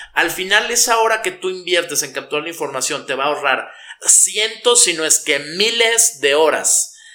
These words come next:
en lo que recuperas información que perdiste en tu papel, en todo lo que te vas a perder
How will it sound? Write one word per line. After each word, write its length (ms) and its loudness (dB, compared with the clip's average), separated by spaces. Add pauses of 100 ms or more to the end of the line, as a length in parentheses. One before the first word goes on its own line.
(300)
en 380 -2
lo 120 2
que 120 -4
recuperas 520 0
información 500 -6
que 100 -10
perdiste 340 -6
en 80 -10
tu 120 -10
papel, 460 -2 (300)
en 360 0
todo 240 4
lo 200 0
que 100 2
te 180 0
vas 240 4
a 160 -2
perder 480 2